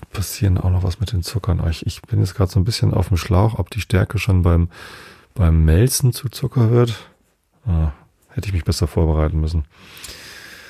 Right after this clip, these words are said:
Wie auch immer, am Ende brauchen wir irgendwie Zucker. So, und nach der, nach dem Würze kochen hat man Zucker. Während die Würze kocht, kann man Hopfen reintun. Äh, zu unterschiedlichen Zeitpunkten. Also dieser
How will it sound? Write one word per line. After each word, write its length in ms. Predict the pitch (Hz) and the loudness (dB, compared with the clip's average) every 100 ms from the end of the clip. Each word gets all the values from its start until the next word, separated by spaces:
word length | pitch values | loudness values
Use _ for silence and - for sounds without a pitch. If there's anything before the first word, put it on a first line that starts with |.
| - - - - | -20 -20 -16 -2
Wie 260 | 107 92 | 2 4
auch 80 | 95 | 4
immer, 200 | 95 90 | 4 4
am 100 | 85 | 4
Ende 180 | 90 101 | 4 2
brauchen 260 | 95 101 98 | 4 2 2
wir 60 | |
irgendwie 200 | 87 87 | 2 0
Zucker. 360 | - 95 - 78 | 0 -4 -4 -6
So, 180 | - 87 | -4 -4
und 220 | 85 92 | -2 -2
nach 220 | 90 90 - | -2 -2 -2
der, 380 | 95 90 90 90 | 0 2 2 2
nach 140 | 92 | -2
dem 200 | - 87 | 0 0
Würze 300 | 90 107 107 | 2 0 -4
kochen 380 | - 120 - 101 | -4 -6 0 2
hat 120 | 98 | 2
man 160 | 104 87 | 0 -2
Zucker. 320 | - - 92 - - - | -4 -6 -8 -10 -18 -16
Während 280 | - 101 123 | 0 2 2
die 140 | 117 98 | 0 0
Würze 260 | 104 - | -2 -4
kocht, 480 | - - 90 - - _ | -8 -4 -4 -4 -16 _
kann 400 | - 107 110 113 | -4 0 2 2
man 400 | 107 98 104 104 | 2 2 0 0
Hopfen 280 | 120 - 85 | -2 -2 -2
reintun. 440 | 78 71 92 110 - _ _ _ _ _ _ _ - - | 0 -2 -2 -2 -4 _ _ _ _ _ _ _ -18 -6
Äh, 520 | 101 87 85 85 87 | 0 2 2 2 2
zu 160 | - - | 0 0
unterschiedlichen 520 | 113 117 110 98 92 | 0 0 -2 -4 -4
Zeitpunkten. 680 | 87 87 87 - 82 - 87 | -4 -2 -2 -4 -6 -4 -6
Also 180 | 87 92 | -4 -2
dieser 240 | 87 82 | -2 -2